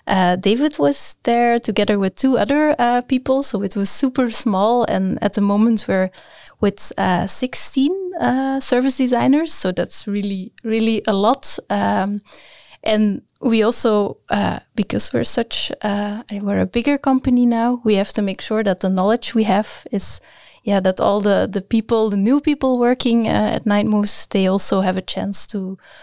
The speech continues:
to learn from the people who were there in the beginning. And of course, we still have a lot of, uh, tools and, uh, the mindset that David introduced at the company, and we're still, uh, working, uh, yeah, with those, uh, things in our head,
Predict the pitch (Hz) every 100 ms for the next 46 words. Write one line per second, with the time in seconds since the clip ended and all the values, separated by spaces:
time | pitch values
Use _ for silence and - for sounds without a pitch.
0 | - - 240 226 220 254 254 240 233 226
1 | 226 220 233 226 196 180 180 185 185 185
2 | 190 190 196 220 220 262 285 320 - 202
3 | 185 - - - 202 196 202 - - 202
4 | 202 196 - 202 190 196 202 - 190 190
5 | 202 - - - - - - - - _
6 | _ _ - 262 247 247 254 220 196 208
7 | 196 196 - 202 190 196 190 185 190 208
8 | 214 226 233 - 220 _ 202 190 226 220
9 | 247 240 233 226 208 226 254 220 202 233
10 | 220 220 226 214 214 208 185 175 185 -
11 | - 190 196 190 196 190 185 190 - 233
12 | 202 202 196 202 202 196 202 202 190 196
13 | 202 208 214 294 - 196 190 - 240 254
14 | - - 208 202 190 190 262 -